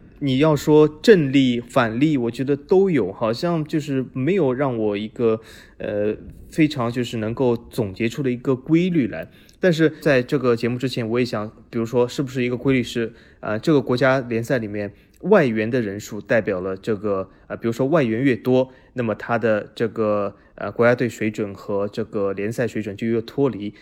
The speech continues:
其实也不是，我也可以举出一个反例来。德甲联赛是不限外援的，它的外援人数相当多，但这不代表德国国家队就是实力不行。呃，所以说我想了半天，我觉得这里面要总结出一个规律，我没法总结。但是老 A，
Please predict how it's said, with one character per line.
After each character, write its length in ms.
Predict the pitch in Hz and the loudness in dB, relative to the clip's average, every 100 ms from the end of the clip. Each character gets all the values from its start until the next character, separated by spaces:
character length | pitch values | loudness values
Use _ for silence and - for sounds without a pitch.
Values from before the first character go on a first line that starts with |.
| _ | _
其 220 | - - 151 | -8 -2 0
实 160 | 220 | 2
也 180 | 165 104 | 0 -2
不 160 | - 117 | -2 -4
是， 220 | - 117 | -4 -6
我 180 | 95 143 | 0 2
也 80 | |
可 140 | 156 123 | 2 0
以 80 | 113 | -4
举 120 | 110 | -6
出 160 | - | -8
一 40 | 110 | -6
个 100 | 113 | -6
反 220 | 101 87 | -6 -10
例 120 | 95 | -8
来。 160 | 90 95 _ _ _ _ | -8 -10 _ _ _ _
德 220 | 135 165 | 6 6
甲 180 | 170 117 | 6 0
联 200 | 104 110 | -2 -4
赛 200 | 135 110 | -2 -2
是 240 | - - | -2 -10
不 140 | 98 117 | -8 -8
限 300 | - 131 110 | -4 -4 -2
外 160 | 117 | -4
援 200 | 90 87 | -6 -10
的， 80 | 95 | -12
它 140 | - 123 | -10 -4
的 120 | 120 | -2
外 160 | 139 | 0
援 200 | 117 110 | 0 -2
人 140 | 104 104 | -6 -8
数 160 | - | -8
相 260 | 110 - 160 | -6 -2 -2
当 240 | 165 160 | 0 0
多， 220 | 117 92 - _ _ | -2 -8 -12 _ _
但 160 | 175 151 | 0 2
这 100 | 185 | 0
不 140 | 180 | 2
代 140 | 175 | 2
表 120 | 135 113 | 4 2
德 160 | 110 | 0
国 100 | 117 | 0
国 120 | 117 | 0
家 100 | 107 | -2
队 160 | 107 113 | -2 -4
就 120 | 107 | -6
是 100 | 95 | -12
实 200 | 92 - | -14 -14
力 80 | 101 | -12
不 100 | 98 | -12
行。 240 | 107 87 - _ _ _ _ _ _ _ - | -12 -14 -18 _ _ _ _ _ _ _ -10
呃， 140 | 113 | -8
所 160 | 120 160 | 0 2
以 40 | |
说 200 | 151 170 165 - _ | 2 0 -2 -12 _
我 140 | - 151 | 2 2
想 260 | - 113 | 2 -2
了 80 | 98 | -4
半 200 | 117 143 | -2 -4
天， 280 | - 127 127 113 | -4 -6 -6 -8
我 100 | 110 | -8
觉 140 | 143 | -6
得 60 | 135 | -4
这 160 | 175 | -4
里 100 | 123 | -4
面 140 | 110 127 | -4 -4
要 100 | 120 | -4
总 240 | - 104 | -6 -8
结 100 | 107 | -8
出 180 | 110 143 | -6 -4
一 20 | |
个 80 | 113 | -2
规 200 | - 143 | 2 2
律， 120 | 131 | 2
我 200 | 95 104 | -2 -4
没 160 | 101 117 | -2 0
法 120 | 110 | -2
总 120 | 98 | -4
结。 80 | 92 | -6
但 100 | 131 | -4
是 140 | 120 107 | -4 -4
老 240 | 101 98 | -2 0
A， 160 | 113 | -2